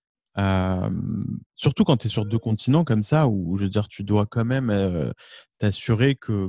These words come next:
que la boîte grossisse sur des fondations, heu, des deux côtés,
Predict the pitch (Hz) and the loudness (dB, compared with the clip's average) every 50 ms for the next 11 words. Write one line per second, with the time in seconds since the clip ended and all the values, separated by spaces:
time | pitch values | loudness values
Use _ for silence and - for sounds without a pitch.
0 | - - 104 98 95 95 92 92 107 113 117 107 - - 104 98 104 104 - - | -4 -4 -4 -2 0 -2 0 2 2 2 2 2 0 -2 0 0 0 0 -2 -4
1 | 123 123 - - 107 101 95 101 98 92 92 - - 101 98 98 95 - - - | -6 -6 -4 -4 -4 -2 0 0 0 -2 -2 -2 -2 0 0 0 0 -2 -4 -2
2 | 123 117 117 113 104 98 92 92 87 - 98 95 98 120 120 - 120 110 - - | -2 -2 0 0 0 0 -2 -2 -2 -2 -2 0 2 2 2 2 0 -2 0 0
3 | 120 120 131 123 | 0 0 0 -2